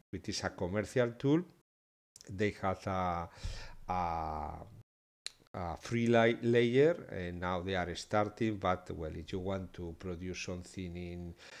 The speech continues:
in production, yeah, they are advisable to, it's advisable, uh, to, to use the commercial layer, the pay-as-you-go.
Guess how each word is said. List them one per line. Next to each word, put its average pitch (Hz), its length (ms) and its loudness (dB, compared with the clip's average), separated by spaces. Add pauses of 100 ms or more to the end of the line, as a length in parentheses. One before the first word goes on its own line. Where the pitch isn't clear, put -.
(220)
in 92 180 -4
production, 101 1000 0
yeah, 82 400 -8
they 82 420 -6
are 90 300 -8 (100)
advisable 87 880 -4 (140)
to, 90 500 -6
it's - 200 -10
advisable, 85 640 -8 (760)
uh, - 40 -6 (500)
to, 80 680 -6 (420)
to 110 100 -4
use 92 380 -4
the 85 420 -2
commercial 98 540 -2
layer, 104 360 2
the 92 180 -2
pay-as-you-go. 98 920 0